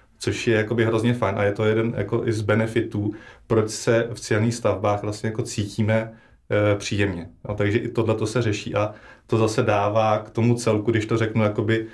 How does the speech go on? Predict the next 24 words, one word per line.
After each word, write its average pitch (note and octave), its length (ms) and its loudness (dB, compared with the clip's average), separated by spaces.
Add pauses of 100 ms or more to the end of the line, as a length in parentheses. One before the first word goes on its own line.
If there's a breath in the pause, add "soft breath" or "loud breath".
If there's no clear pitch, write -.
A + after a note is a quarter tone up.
(140 loud breath)
všechny A#2 360 0
ty B2 120 2
detaily G#2+ 580 2
do G#2 140 -2
sebe A2 200 0
musí G#2+ 280 0
zapadat G#2 460 0
tak, G#2 220 -2
aby, G#2+ 320 0 (360 loud breath)
e, G2 280 0
vlastně G2 280 -2
f-, - 140 -14 (720)
ta A#2 100 2
stavba G#2 400 0
fungovala G#2 460 -2
k - 80 -8
naší G#2 240 -4
spokojenosti, F#2+ 760 -4
aby A2 140 -2
jsme A2+ 140 0
vlastně A2 240 -2
o G#2+ 80 0
ní G#2+ 140 2
nevěděli. F2+ 480 -2